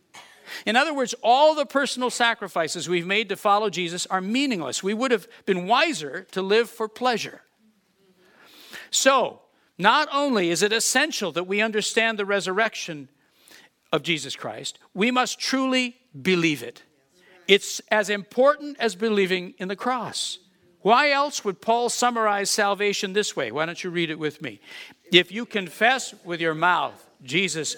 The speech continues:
as Lord and believe in your heart that God has raised him from the dead, you will be saved." Look at that. If you, we, we've got the, he puts the resurrection right there.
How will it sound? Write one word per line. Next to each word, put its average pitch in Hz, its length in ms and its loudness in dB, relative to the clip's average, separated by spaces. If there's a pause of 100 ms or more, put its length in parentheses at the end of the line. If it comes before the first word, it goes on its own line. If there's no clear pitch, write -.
(120)
as 147 240 0
Lord 156 420 -2 (340)
and 190 200 2
believe 254 380 0
in 226 100 -2
your 196 180 0
heart 175 400 2 (300)
that 185 220 -4
God 226 320 2
has 185 280 -4
raised 202 380 -2
him 185 180 -2
from 156 220 -8
the 135 120 -6
dead, 131 440 -6 (460)
you 135 180 -2
will 120 140 -2
be 110 160 -10
saved." - 680 -8 (420)
Look 240 140 -2
at 269 100 -4
that. 104 280 -8 (580)
If 123 200 -14
you, 156 120 -4 (100)
we, 175 180 -4
we've 170 160 -4
got 185 200 -2
the, 143 160 -8
he 139 180 -10
puts 180 220 -2
the 170 100 -4
resurrection 190 680 -4
right 165 300 -6
there. 160 320 -8